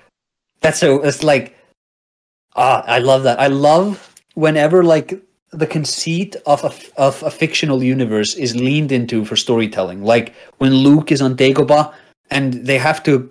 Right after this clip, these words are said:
like, Luke has to know that his friends are in danger. How do we tell them? He just sees it with the Force. It's like, the Force is a thing that exists in this universe. Use it to tell the story. And with this, it's like,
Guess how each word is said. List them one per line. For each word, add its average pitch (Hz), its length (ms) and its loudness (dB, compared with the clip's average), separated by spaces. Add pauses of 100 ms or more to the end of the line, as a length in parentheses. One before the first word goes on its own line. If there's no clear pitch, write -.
(100)
like, 127 260 -2
Luke 160 280 2
has 147 220 -4
to 147 100 -4
know 147 260 4
that 127 160 0
his 127 180 -4
friends 160 300 0
are 135 80 2
in 131 100 0
danger. 143 360 -2
How 143 160 0
do 156 80 2
we 156 100 0
tell 170 220 0
them? 90 220 -6 (720)
He 170 240 -2
just 180 180 -4
sees 185 220 0
it 120 80 -2
with 123 120 -4
the 135 60 -6
Force. 131 380 -4
It's 123 160 -6
like, 135 240 0 (180)
the 156 80 -2
Force 190 300 4
is 196 80 -2
a 202 60 6
thing 190 260 2
that 175 100 4
exists 160 400 0
in 208 100 -2
this 202 140 -4
universe. 147 540 -2 (340)
Use 180 300 2
it 160 220 0
to - 60 -10
tell 160 220 2
the 151 120 -2
story. 131 440 0 (720)
And 127 160 -4
with 123 120 -6
this, 160 200 0
it's 135 160 -8
like, 127 300 -2